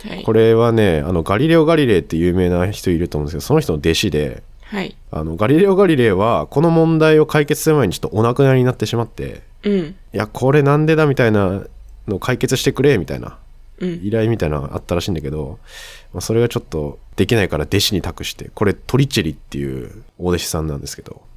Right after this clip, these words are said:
Speaker 1: なんか聞いたことあるかもしれない。
Speaker 2: そう、これ多分ね、トリチェリの真空っていう名前があるからね、理科で聞いたことあると思うんだけど。
Speaker 1: あー。物理でやったかもしれない。
Speaker 2: そうそうそう。
Speaker 1: うん。
Speaker 2: で、この人が考えたのは、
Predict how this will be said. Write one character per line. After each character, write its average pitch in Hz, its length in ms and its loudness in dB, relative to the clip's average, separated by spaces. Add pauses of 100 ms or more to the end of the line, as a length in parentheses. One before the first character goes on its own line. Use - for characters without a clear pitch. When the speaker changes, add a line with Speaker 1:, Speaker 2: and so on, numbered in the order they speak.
Speaker 1:
な 220 140 0
ん - 20 -20
か - 100 -8
聞 190 180 -6
い 185 40 -8
た 190 140 -6
こ 190 80 -6
と 185 120 -12
あ 170 60 -8
る 190 80 -12
か - 100 -14
も 185 120 -12
し - 100 -18
れ 50 80 -16
な - 80 -14
い。 - 40 -20 (300)
Speaker 2:
そ - 160 -4
う、 87 40 -10
こ - 80 -2
れ - 40 2
多 165 100 2
分 120 120 -2
ね、 92 280 -4 (320)
ト - 120 -2
リ 180 120 0
チ 160 100 0
ェ 135 40 2
リ 113 80 0
の 98 100 2
真 98 280 0
空 98 220 0
っ - 20 0
て - 200 -4
い 92 40 4
う 90 80 2
名 92 120 2
前 92 180 2
が 90 60 2
あ 92 40 2
る 85 80 0
か 76 100 -6
ら 67 100 -4
ね、 69 300 -8 (220)
理 107 100 -2
科 90 140 0
で 71 280 -8
聞 - 140 -6
い - 20 -4
た 80 80 -4
こ 82 100 -6
と 67 100 -8
あ - 20 -8
る 65 80 -12
と - 80 -14
思 65 80 -12
う - 20 -14
ん - 20 -14
だ - 60 -16
け - 60 -12
ど。 - 80 -4
Speaker 1:
あ 180 800 -6 (480)
ー。 - 20 -20
物 202 280 0
理 165 100 -2
で 147 100 -6
や 165 100 -6
っ 180 100 -12
た 185 120 -6
か 170 100 -8
も 175 100 -10
し - 120 -14
れ - 80 -10
な 160 60 -12
い。 - 40 -20 (260)
Speaker 2:
そ - 160 -6
う 85 40 -6
そ 82 140 -8
う 78 40 -8
そ - 260 -10
う。 175 40 -6
Speaker 1:
う - 20 -4
ん。 160 280 -8 (240)
Speaker 2:
で、 117 120 0
こ 170 100 0
の 208 60 4
人 170 160 0
が 117 140 -2
考 113 120 2
え 107 40 2
た 101 100 0
の 80 100 0
は、 82 400 0